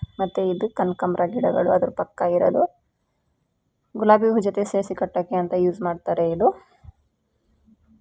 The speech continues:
ಇದು ಕನಕಾಂಬರ ಗಿಡಗಳು. ಮೂವತ್ತು ರೂಪಾಯಿ, ಇಪ್ಪತ್ತು ರೂಪಾಯಿಂದ ಎಲ್ಲ ಸಿಗುತ್ತೆ ಇಲ್ಲಿ.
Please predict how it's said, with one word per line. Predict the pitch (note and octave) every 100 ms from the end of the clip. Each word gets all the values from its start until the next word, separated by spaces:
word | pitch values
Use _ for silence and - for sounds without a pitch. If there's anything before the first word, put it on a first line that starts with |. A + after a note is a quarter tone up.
| _ _ _ _ _ _ -
ಇದು | G3+ G#3+
ಕನಕಾಂಬರ | G#3 G3 F#3+ F#3+ F#3 F#3+ F3+
ಗಿಡಗಳು. | F3+ F3 E3+ F3 A3 C#4+ - _ _ _ _ _ _ _ _ _ _ _ _ _ _ _ _ _ _ _
ಮೂವತ್ತು | - G#3+ G#3 G#3+ G#3 -
ರೂಪಾಯಿ, | G3 G3 G3 F#3+ F3+
ಇಪ್ಪತ್ತು | F#3+ - F#3 F#3+
ರೂಪಾಯಿಂದ | F3+ F#3 F3+ F3
ಎಲ್ಲ | E3+ E3 E3+
ಸಿಗುತ್ತೆ | - E3+ E3+ E3+ - E3+
ಇಲ್ಲಿ. | E3 D#3+ F3